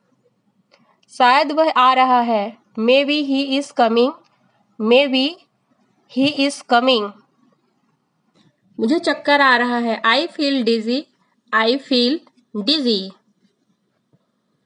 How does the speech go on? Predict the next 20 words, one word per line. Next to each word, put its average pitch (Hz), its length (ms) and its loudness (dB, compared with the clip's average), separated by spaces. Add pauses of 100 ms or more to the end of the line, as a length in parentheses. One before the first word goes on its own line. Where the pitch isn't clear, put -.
(320)
ये 269 220 0
लो, 302 380 0
दवाई 220 380 2
खा 269 220 0
लो। 196 180 0 (720)
Here, 262 200 4 (100)
take 240 220 2
the 226 160 0
medicine, 226 500 0 (300)
here, 240 240 2 (140)
take 208 200 0
the 247 140 0
medicine। 233 520 0 (2750)
सीधे 269 260 0
मुद्दे 262 320 2
पर 269 200 0
आओ। 240 260 4 (600)
Come 349 140 2 (100)
to 247 80 4
the 220 120 -2